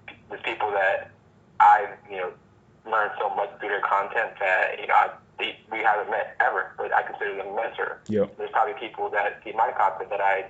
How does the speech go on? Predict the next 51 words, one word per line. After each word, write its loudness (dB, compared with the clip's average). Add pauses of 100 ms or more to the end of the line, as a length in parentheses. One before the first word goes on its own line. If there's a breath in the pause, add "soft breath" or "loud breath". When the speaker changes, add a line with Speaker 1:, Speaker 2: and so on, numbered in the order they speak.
Speaker 1:
never -2
had 2
a -4
conversation -2
with, -2 (320)
but -4 (440)
they -4
consider -4
me -4
a -6
mentor. -4 (480 loud breath)
And, 2
uh, 4
I 4
think -6
it's -8 (300)
very 0
important -4
to -4
understand -8
the -12
different -6
forms -2
that -6
mentorship -4
can -20
come 2
in 0 (560 loud breath)
and -4
utilize 2 (160)
all 4
forms, 0 (560)
um, 2
in -4
the -8
best -4
way -2
you -10
can 2 (140)
to -6
help -2
you -4 (400 loud breath)
fulfill -4
your -6
dreams, -4
because -4 (600)
mentorship 0
is -6
a, -4
is -6
a -4